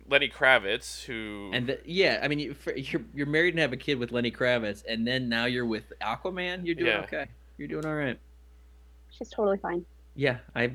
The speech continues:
Speaker 2: I don't think she's having a, I think she has a very nice life.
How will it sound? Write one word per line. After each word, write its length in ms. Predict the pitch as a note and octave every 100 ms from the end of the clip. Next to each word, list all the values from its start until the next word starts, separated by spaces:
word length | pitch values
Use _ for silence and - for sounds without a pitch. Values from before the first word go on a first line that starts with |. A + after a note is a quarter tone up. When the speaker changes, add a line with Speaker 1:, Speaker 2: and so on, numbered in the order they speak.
| -
Speaker 2:
I 160 | A#2
don't 240 | B2+ C#3 -
think 180 | C#3
she's 340 | C3 - A#2 A2+
having 280 | A2+ A2+ G#2+
a, 180 | G#2
I 140 | - A2+
think 180 | C#3 C3+
she 120 | C3
has 140 | A#2
a 60 | G#2
very 220 | G2+ G2+
nice 300 | G2 F2+ -
life. 160 | E2+